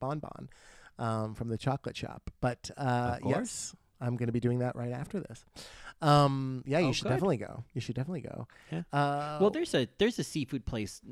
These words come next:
Speaker 2: a couple blocks from me called Off the Hook, and they've got a lobster roll, so I could even just order from them.
Speaker 1: Oh, well, is it off the hook?
Speaker 2: I mean, you know, it's, it's in Astoria, so.
Speaker 1: Astoria.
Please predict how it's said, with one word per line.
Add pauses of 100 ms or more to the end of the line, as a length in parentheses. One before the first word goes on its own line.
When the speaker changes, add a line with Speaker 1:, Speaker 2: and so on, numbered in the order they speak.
Speaker 2:
a
couple
blocks
from
me
called (240)
Off
the
Hook,
and
they've
got
a
lobster
roll,
so
I
could
even
just
order
from
them. (160)
Speaker 1:
Oh, (220)
well, (100)
is
it
off
the
hook? (1500)
Speaker 2:
I
mean,
you
know, (160)
it's, (140)
it's
in
Astoria, (160)
so.
Speaker 1:
Astoria.